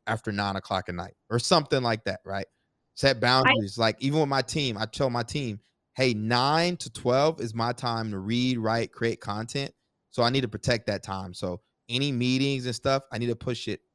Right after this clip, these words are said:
Speaker 1: back," because I noticed that I'm fatigued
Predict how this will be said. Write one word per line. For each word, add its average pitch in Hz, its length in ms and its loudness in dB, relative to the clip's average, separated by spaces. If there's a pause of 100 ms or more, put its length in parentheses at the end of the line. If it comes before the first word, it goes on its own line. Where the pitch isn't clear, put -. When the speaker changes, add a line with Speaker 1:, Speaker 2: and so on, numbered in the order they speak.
(100)
Speaker 1:
back," 101 280 -4
because 104 220 -6
I 120 140 2
noticed 120 460 0
that 104 220 -2 (500)
I'm 117 100 -2
fatigued 139 760 0